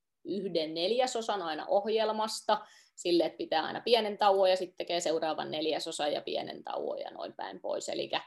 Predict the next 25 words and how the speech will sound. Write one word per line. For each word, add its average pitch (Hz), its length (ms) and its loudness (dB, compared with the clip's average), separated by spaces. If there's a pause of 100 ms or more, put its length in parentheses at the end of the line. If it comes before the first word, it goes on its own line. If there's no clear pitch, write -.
(440)
saa 202 240 4
kunnolla 196 600 4 (240)
kropa 208 340 6
herää 170 440 4
ja 160 100 0
keuhkot 165 540 2
auki 160 460 -2
ja 143 160 0 (120)
semmoisen 151 600 -6 (140)
pienen 170 440 0 (340)
hapotuksen 190 680 4
poiston 165 520 2
siihen, 160 360 -2
että 156 220 -10
tulee 156 240 0
vähän 170 260 0
semmoinen 139 400 -6 (600)
väsymys, 190 680 4 (180)
jopa 180 400 6
rentous 185 720 6
siihen 151 360 -2
kroppaan 156 580 -2
ja 147 120 -4
tekemiseen 151 760 -4
sillä 147 440 -4